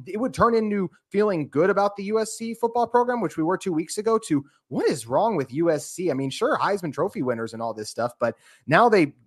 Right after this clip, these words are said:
don't look like they can compete with the best teams in college football. That's what we would be saying. So it, there's a lot at stake here for U S C. And unfortunately, I,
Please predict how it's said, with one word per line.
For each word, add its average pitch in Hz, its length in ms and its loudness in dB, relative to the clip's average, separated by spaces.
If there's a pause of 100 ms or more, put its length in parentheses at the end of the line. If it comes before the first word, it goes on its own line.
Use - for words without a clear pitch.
(180)
don't 160 220 6
look 190 160 2
like 190 120 2
they 190 100 2
can 208 140 -4
compete 214 300 -6
with 175 80 -6
the 139 80 -6
best 147 220 2
teams 180 180 -4
in 190 80 -4
college 208 280 2
football. - 400 0
That's 131 240 -2
what 190 120 0
we 202 120 -2
would 220 160 -4
be 220 100 -6
saying. 269 480 -6
So 147 380 4 (240)
it, 151 100 -4 (140)
there's 175 160 6
a 185 60 6
lot 143 440 2
at 170 220 -6
stake 165 300 -4
here 165 260 -2
for 160 420 0
U 147 260 0
S 165 220 -2
C. 165 400 -8
And 143 260 0 (380)
unfortunately, 254 880 4
I, 147 120 -4